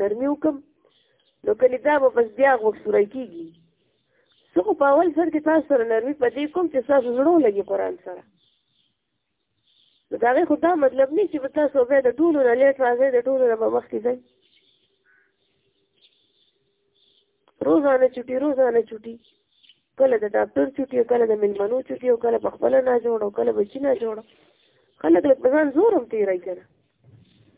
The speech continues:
دا قرآن خو داسې نه زده کېږي. دا زه ناجوړه نه یم، دا په ما څه تېرېږي روزانه؟ څونه زما ګرځېدلي دي، څونه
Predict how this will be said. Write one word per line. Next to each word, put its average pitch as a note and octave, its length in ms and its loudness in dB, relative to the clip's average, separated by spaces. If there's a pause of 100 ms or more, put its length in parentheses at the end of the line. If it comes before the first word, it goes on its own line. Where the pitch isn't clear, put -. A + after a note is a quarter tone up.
(580)
دا D4 120 0
قرآن D4+ 320 2
خو C4 80 0
داسې D4 340 0
نه B4 140 6
زده A3+ 220 0
کېږي. G#3 260 -12
دا C4 140 6
زه E4+ 60 2 (100)
ناجوړه E4 380 2
نه F#4 80 2
یم، F4 80 0
دا D4+ 180 2
په D4 100 -2
ما F4+ 100 2
څه D#4+ 180 0
تېرېږي G3+ 400 -8
روزانه؟ F3+ 340 -12 (2000)
څونه E4 220 2 (100)
زما C4+ 220 2
ګرځېدلي A#3 520 -2
دي، A#3+ 140 -14
څونه B3+ 200 2